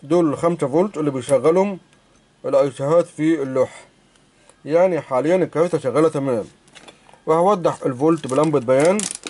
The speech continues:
هأكد لك إن الفولت خمسة فولت على منظم الجهد. وعلشان أتأكد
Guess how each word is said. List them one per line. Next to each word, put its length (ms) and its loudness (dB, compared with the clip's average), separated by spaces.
هأكد 380 -2
لك 240 0
إن 160 -2
الفولت 440 -2
خمسة 320 -2
فولت 280 0
على 480 2
منظم 420 -4
الجهد. 360 0
وعلشان 420 0
أتأكد 460 -2